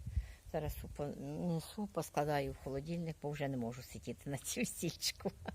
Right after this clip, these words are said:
<laughs> Я й не хочу, вже дрімаю. <laughs> Знаєте, дрімаю. О, все добре. Дуже вам дякую за перегляди,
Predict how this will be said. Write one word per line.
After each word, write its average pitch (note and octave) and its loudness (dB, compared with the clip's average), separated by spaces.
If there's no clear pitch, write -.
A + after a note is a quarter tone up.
<laughs> B3 0
Я A3+ 4
й G#3+ 6
не A3 2
хочу, - 0
вже G3+ -2
дрімаю. G3 10
<laughs> - -12
Знаєте, - 0
дрімаю. C4 0
О, D#3 2
все G#3+ 10
добре. F3 8
Дуже E3+ 0
вам D3+ 0
дякую F3 2
за D3 0
перегляди, D#3+ 0